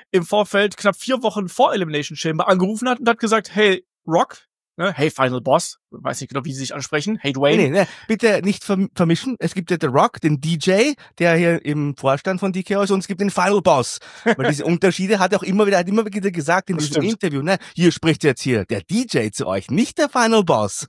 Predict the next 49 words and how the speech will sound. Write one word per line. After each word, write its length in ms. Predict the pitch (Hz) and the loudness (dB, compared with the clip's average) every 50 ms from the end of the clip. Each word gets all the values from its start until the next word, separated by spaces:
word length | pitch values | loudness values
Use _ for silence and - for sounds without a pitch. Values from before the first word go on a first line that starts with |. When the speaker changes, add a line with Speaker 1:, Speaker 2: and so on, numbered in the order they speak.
| _ | _
Speaker 1:
<laughs> 640 | - 220 - _ - 208 - _ _ _ _ _ _ - | -12 -12 -12 _ -16 -20 -20 _ _ _ _ _ _ -2
Speaker 2:
Fand 140 | 120 113 | -2 2
ich 60 | 110 110 | 4 4
auch 120 | 117 120 | 2 2
ganz 380 | 110 117 107 104 90 - - - - | 2 0 0 2 0 -2 -4 -6 -8
Speaker 1:
Genau. 100 | 117 - | -6 -2
Speaker 2:
bemerkenswert. 800 | - 139 135 123 220 165 156 262 - 143 143 113 117 131 - | 0 2 2 4 4 4 2 2 2 2 4 4 4 2 0
Speaker 1:
Auf 80 | - - | -4 -8
jeden 80 | 165 - | -6 -6
Fall, 100 | 196 - _ _ _ _ _ _ _ | -6 -10 _ _ _ _ _ _ _
auf 160 | - 208 180 | -2 0 0
jeden 140 | 196 262 285 | 0 -2 -2
Fall 120 | 294 254 208 | -2 -2 -2
ging's 160 | 254 254 - | -2 -4 -4
dann 120 | 220 190 | -4 -2
darum, 360 | 170 170 175 196 247 320 - - | 0 0 0 0 -2 -8 -6 -2
dass 180 | 185 190 185 - | 0 0 0 0
die 120 | - 190 | -4 -6
Verkaufszahlen 760 | - 190 175 - 269 415 - - - 180 165 160 160 160 151 | -6 -4 0 0 0 0 0 -2 0 2 4 4 4 2 0
wohl 80 | 185 202 | 0 0
etwas 220 | 190 - 202 165 | 0 -2 -2 -4
schleppend 400 | - - - 170 175 - 240 - | -4 -2 -2 -2 -2 -2 -4 -4
anliefen 440 | 208 165 165 180 185 233 233 - 247 | -4 -4 -2 -4 -4 -6 -8 -8 -6
und 120 | 208 196 | -4 0
man 120 | 196 190 170 | 0 0 0
bräuchte 380 | 160 180 220 254 - - 220 | 2 0 0 0 0 -2 -2
was, 240 | 208 220 202 - - - - | -2 -2 -4 -4 -10 -10 -6
um 320 | 208 202 220 226 226 214 - - - - - - - - - - - | -4 -2 -2 -2 -2 -4 -6 -10 -20 -20 -20 -20 -20 -20 -20 -14 -10
sozusagen 340 | 196 185 175 220 214 202 208 | -8 -2 0 2 2 2 2
Elimination 540 | 220 220 220 196 196 202 240 233 - 226 | 2 2 2 2 2 2 0 0 -2 -4
Chamber 280 | - 214 214 208 202 202 | -2 0 0 0 0 -2
noch 120 | 190 196 | -2 -2
ein 140 | - - 180 | -4 -4 -4
bisschen 200 | 185 226 - 208 | -4 -4 -4 -4
mehr 140 | 208 208 202 | -4 -4 -4
zu 100 | - 185 | -6 -8
pushen, 400 | 165 - - 226 220 - - 156 | -6 -2 -2 -2 -2 -2 -6 -8
gerade 380 | 135 139 175 160 180 190 202 202 | -6 -2 2 2 4 4 2 0
auf 160 | 190 165 - | -2 -4 -2
der 100 | 170 156 | 0 0
Road 300 | 147 156 175 202 226 - | 2 2 2 2 0 0
to 100 | - 180 | -2 -2
WrestleMania, 480 | 170 160 - 165 147 170 202 208 196 | -2 -2 -2 -4 -6 -6 -4 -4 -4
dass 100 | 185 160 | -6 -6
man 140 | 165 180 165 | -6 -6 -4
sagt, 140 | 160 160 - | -4 -4 -4
so, 160 | - - 156 | -6 -6 -4
das 180 | 143 165 151 - | -2 -4 -4 -4
ist 240 | 226 175 - - | -6 -8 -10 -10